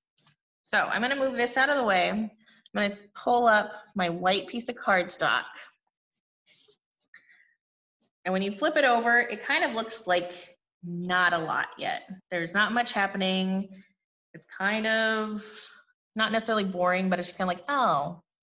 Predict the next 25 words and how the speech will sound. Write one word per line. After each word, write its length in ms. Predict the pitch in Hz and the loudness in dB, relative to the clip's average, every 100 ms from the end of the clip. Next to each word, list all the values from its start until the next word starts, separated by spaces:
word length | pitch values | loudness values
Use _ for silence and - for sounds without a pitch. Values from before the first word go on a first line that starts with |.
| _ _ | _ _
well, 80 | 247 | 2
that's 200 | 285 285 | 2 2
fine, 280 | 208 180 | 2 4
I 80 | 175 | 2
guess." 560 | 165 160 160 190 - - - _ _ _ - - _ | 2 2 2 -2 -10 -16 -20 _ _ _ -20 -20 _
But 80 | - | 0
this 160 | 247 247 | 0 0
is 100 | 254 | 2
what 460 | 240 240 233 - | 4 6 4 0
I 120 | 196 202 | -2 0
call 360 | 202 175 175 | 4 4 4
the 100 | 190 | 0
magic 360 | 196 202 190 180 | 0 0 -2 -6
part, 280 | - 151 - | -2 -2 -2
is 60 | 180 | -6
when 100 | 170 | -6
you 80 | |
take 240 | 170 202 196 | -4 -4 -4
a 40 | |
scraping 480 | 175 - 180 180 196 | -8 -4 -4 -2 -6
tool. 280 | 196 226 254 | -4 -4 -4
So 120 | - | -4
I'm 60 | 196 | -8
gonna 120 | 196 | -6
use 480 | 190 185 185 185 185 | -6 -4 -4 -4 -8